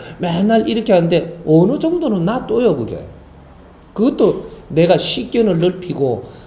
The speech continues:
크게 이제 이 성장하는 공부니까. 그렇게 하면서 어느 정도 시간이 지났는데도 너희들은 안정이 다 됐고 그런 여유도 생겼는데 이 아래를 안 둘러보러 다닌단 말이야.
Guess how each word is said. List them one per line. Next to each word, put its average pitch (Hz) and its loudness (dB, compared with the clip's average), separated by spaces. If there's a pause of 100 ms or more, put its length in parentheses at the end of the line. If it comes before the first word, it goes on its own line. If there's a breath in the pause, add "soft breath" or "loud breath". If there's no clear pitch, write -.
(120)
크게 233 -2
이제 170 4
이 180 0
성장하는 160 -2
공부니까. 131 -2 (1040 loud breath)
그렇게 311 0
하면서 226 0
어느 180 2
정도 320 -4
시간이 226 -4
지났는데도 240 -2 (220)
너희들은 165 2
안정이 160 -2
다 127 -6
됐고 143 -4
그런 143 -2
여유도 156 0
생겼는데 175 -2 (1400 loud breath)
이 226 2
아래를 202 2
안 139 -2
둘러보러 196 0
다닌단 98 -6
말이야. 78 -12